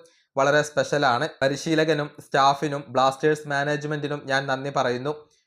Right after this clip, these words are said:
കൂടാതെ എന്നിൽ വിശ്വാസം അർപ്പിക്കുന്നതിന് സഹതാരങ്ങൾക്കും ഞാൻ നന്ദി പറയുന്നു. ഈ ഉത്തരവാദിത്തം ഏറ്റവും മികച്ചത് നൽകാൻ ഓരോ ദിവസവും എന്നെ കൂടുതൽ പ്രചോദിപ്പിക്കുന്നു." ഇതാണ് ബ്ലാസ്റ്റേഴ്സിന്റെ ക്യാപ്റ്റനായ ബികാഷ് പറഞ്ഞിട്ടുള്ളത്.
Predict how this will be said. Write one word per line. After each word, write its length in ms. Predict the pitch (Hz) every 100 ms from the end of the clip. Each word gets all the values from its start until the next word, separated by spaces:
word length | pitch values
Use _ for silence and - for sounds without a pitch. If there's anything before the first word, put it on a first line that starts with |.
| _
കൂടാതെ 380 | 151 147 147 156 147
എന്നിൽ 260 | 143 151
വിശ്വാസം 540 | 143 - 147 147 156 147
അർപ്പിക്കുന്നതിന് 640 | 135 147 151 151 139 147 160 - _ _
സഹതാരങ്ങൾക്കും 800 | 139 156 147 160 165 165 156 160 156
ഞാൻ 220 | 139 139
നന്ദി 260 | 135 131 139
പറയുന്നു. 520 | 127 120 120 160 - _ _ -
ഈ 100 | 151
ഉത്തരവാദിത്തം 840 | 147 147 156 156 165 156 156 156 -
ഏറ്റവും 440 | 131 - 160 156
മികച്ചത് 580 | 151 139 139 - 151 151
നൽകാൻ 360 | 131 131 143 151
ഓരോ 260 | 127 131 151
ദിവസവും 520 | 147 135 139 143 151 - _ _ -
എന്നെ 220 | 135 147
കൂടുതൽ 420 | 143 135 135 135 131
പ്രചോദിപ്പിക്കുന്നു." 880 | 123 117 117 117 107 113 110 104 - _ _ 120
ഇതാണ് 440 | 127 120 123 123
ബ്ലാസ്റ്റേഴ്സിന്റെ 640 | 120 120 - 120 113 120
ക്യാപ്റ്റനായ 680 | 117 117 113 - 127 117 120
ബികാഷ് 460 | 117 110 120 117 -
പറഞ്ഞിട്ടുള്ളത്. 640 | 110 113 120 123 117 117